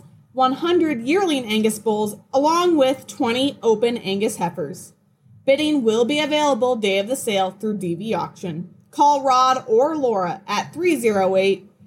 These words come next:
six six eight, twenty-five twenty-five with any questions.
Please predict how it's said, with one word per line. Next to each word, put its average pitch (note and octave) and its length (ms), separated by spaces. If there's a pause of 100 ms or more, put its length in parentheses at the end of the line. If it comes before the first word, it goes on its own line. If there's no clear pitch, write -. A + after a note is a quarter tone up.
(120)
six - 340
six - 440
eight, C4 340 (180)
twenty-five C4 840
twenty-five F3+ 680 (100)
with B3+ 320
any E3 220
questions. E3+ 800